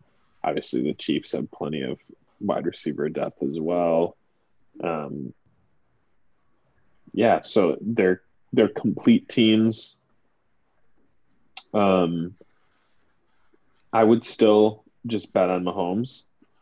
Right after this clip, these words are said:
if, if they're playing each other. Um, but I wouldn't be shocked. Like, that's kind of how I'm feeling,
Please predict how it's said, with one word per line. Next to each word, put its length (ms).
if, 120
if 160
they're 120
playing 280
each 200
other. 360
Um, 460
but 360
I 80
wouldn't 260
be 100
shocked. 640
Like, 180
that's 200
kind 200
of 120
how 200
I'm 140
feeling, 560